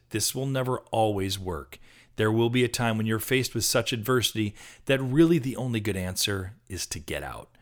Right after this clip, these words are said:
Or in my case, to let a person go who wasn't working out as the producer of my film. In two thousand nine, I began filming on Journey to Kathmandu, a film about the once-in-a-lifetime journey that goats make from their farming lives in Tibet to their sacrificial deaths in Kathmandu, Nepal,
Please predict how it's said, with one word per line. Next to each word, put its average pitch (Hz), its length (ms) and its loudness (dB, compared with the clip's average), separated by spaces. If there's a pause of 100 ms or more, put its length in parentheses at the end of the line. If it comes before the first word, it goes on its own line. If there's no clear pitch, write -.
(420)
Or 80 140 -8
in 92 80 -2
my 139 220 4
case, 107 420 0
to - 160 -4
let 107 180 2
a 98 60 -2
person 101 400 -2
go 98 300 -2
who 107 120 -2
wasn't 120 400 0
working 113 320 -4
out 95 160 0
as 87 120 -6
the 98 100 -6
producer 82 500 -6
of 80 80 -10
my 78 160 -10
film. 78 360 -6 (1200)
In 139 100 -4
two 220 160 2
thousand 170 400 4
nine, 123 260 4
I 117 100 2
began 113 360 -2
filming 117 480 0
on 101 380 0
Journey 113 340 4
to 107 80 0
Kathmandu, 85 720 -2 (260)
a 113 100 2
film 147 260 6
about 117 260 2
the 131 60 2
once-in-a-lifetime 110 920 0
journey 107 280 0
that 104 300 0
goats 135 300 2
make 104 220 -2
from 107 160 -4
their 101 100 -2
farming 139 460 -2
lives 110 280 0
in 101 100 -4
Tibet 95 420 -4
to - 80 -8
their 107 120 -2
sacrificial 113 680 -2
deaths 95 440 -2
in 104 160 -4
Kathmandu, 90 540 -4
Nepal, 98 580 2